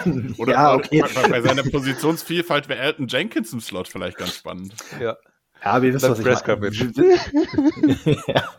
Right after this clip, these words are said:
Speaker 2: ihr wisst, was ich meine. Und da hat Markus völlig recht. Das war zum Scheitern verurteilt.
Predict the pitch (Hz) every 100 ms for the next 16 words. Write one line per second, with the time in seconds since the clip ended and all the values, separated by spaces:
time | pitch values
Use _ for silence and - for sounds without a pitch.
0 | - - 120 113 123 123 113 107 107 113
1 | 101 - 104 110 95 95 107 107 120 113
2 | 101 107 101 139 - - - - - -
3 | - - - 131 110 - 98 - 92 90
4 | 87 - 85 80